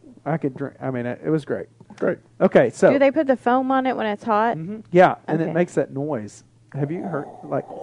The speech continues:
Speaker 1: yes, when they're putting the foam on, it's
Speaker 3: Cool.
Speaker 1: crazy. All right, so f-,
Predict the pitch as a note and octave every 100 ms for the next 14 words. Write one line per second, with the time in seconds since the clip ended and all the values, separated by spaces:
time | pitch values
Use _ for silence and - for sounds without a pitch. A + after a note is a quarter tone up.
0 | - - - - - - - A3+ G#3+ F3+
1 | - - E3 D#3+ D3 C#3+ _ _ E3 D3+
2 | C#3 D3 C#3 E3 B3+ A3+ D#3 C#3 - -
3 | - - F#3 F#3+ B2+ - - F#3+ D#3 -
4 | _ - - _ - - - - -